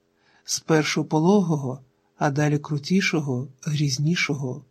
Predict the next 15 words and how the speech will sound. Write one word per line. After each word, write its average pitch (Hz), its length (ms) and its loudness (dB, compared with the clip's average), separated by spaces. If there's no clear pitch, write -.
Тут 190 240 2
їм 185 180 8
доводилось 180 600 4
часто - 380 -2
братися 156 480 -2
за 151 140 -2
руки 185 400 -2
і 180 80 2
допомагати 170 600 2
одне 185 180 4
одному. 127 520 -2
Наталка 202 540 4
вся 196 240 0
аж 202 220 0
тремтіла, 190 760 2